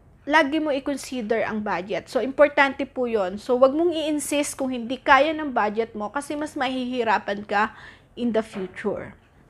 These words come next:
Ang sunod pong ginawa ko is, how about the legal documents na meron yung lupa or yung property na gusto kong bilhin?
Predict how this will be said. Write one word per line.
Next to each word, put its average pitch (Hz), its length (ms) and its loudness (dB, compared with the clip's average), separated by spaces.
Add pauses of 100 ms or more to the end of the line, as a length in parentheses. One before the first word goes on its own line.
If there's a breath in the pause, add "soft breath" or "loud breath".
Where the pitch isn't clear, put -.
(220)
Ang 285 160 2
sunod 285 400 -4
pong 403 160 2
ginawa 285 480 6
ko 262 80 2
is, 240 160 0
how 330 160 8
about 254 320 6
the 269 80 6
legal 262 320 2
documents 214 800 -4
na 240 160 -4
meron 294 640 4
yung 240 240 -2
lupa 247 400 6
or 208 80 0
yung 208 160 -2
property 233 640 4
na 208 80 -6
gusto 208 400 -6
kong 208 240 -2
bilhin? 202 400 -2